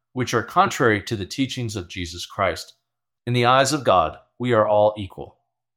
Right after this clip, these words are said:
No amount of wealth, status, or outward appearance can elevate us above others in his sight.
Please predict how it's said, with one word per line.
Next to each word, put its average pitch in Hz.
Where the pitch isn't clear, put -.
No 127
amount 175
of 131
wealth, 107
status, -
or 107
outward 139
appearance 92
can 110
elevate 131
us 104
above 107
others 95
in 95
his 90
sight. 82